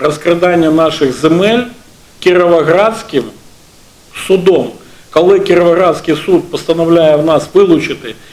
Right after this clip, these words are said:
землі гектар, полтора гектара з нашої ради на користь якихось, е, людей, які ми не бачили в очі в громаді. І така дуже ганебна практика, ну ви зрозуміли, де Кіровоград,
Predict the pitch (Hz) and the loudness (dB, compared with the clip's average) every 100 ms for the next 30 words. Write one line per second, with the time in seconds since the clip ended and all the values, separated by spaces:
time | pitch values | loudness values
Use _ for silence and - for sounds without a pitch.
0 | - 120 175 180 147 135 147 180 - 147 | -18 -6 0 2 2 2 0 -2 -2 -2
1 | - - 170 175 175 160 143 135 147 131 | -4 -4 -2 0 0 -2 -4 -4 -4 -4
2 | 120 160 156 151 139 127 135 175 214 180 | -6 -2 -2 -2 -6 -6 -4 -2 0 -2
3 | 113 - - - 147 147 202 202 180 - | -6 -10 -20 -8 -4 0 2 2 0 2
4 | 170 175 202 165 - - 156 151 147 143 | 0 0 -2 -4 -6 -6 0 2 2 0
5 | 143 147 156 208 240 226 - - 151 185 | 0 -2 0 0 0 -6 -16 -6 -2 2
6 | 180 170 165 180 180 170 151 147 170 165 | 2 2 2 0 0 0 0 2 0 -2
7 | 156 139 147 143 107 - - - - - | -4 -4 -2 -4 -8 -14 -20 -20 -14 -6
8 | 156 175 208 170 214 185 165 147 127 175 | -4 0 0 0 2 2 2 2 0 0
9 | 190 151 156 - 170 156 123 135 - 120 | -2 -2 -2 0 0 -2 -4 -10 -8 -10
10 | 117 143 165 156 151 139 160 165 175 156 | -8 -10 -6 -2 -2 -2 -2 0 0 0
11 | 127 - - - - - 196 196 180 170 | 0 -6 -16 -20 -6 -2 0 2 2 2
12 | 156 180 208 202 | 2 2 0 -2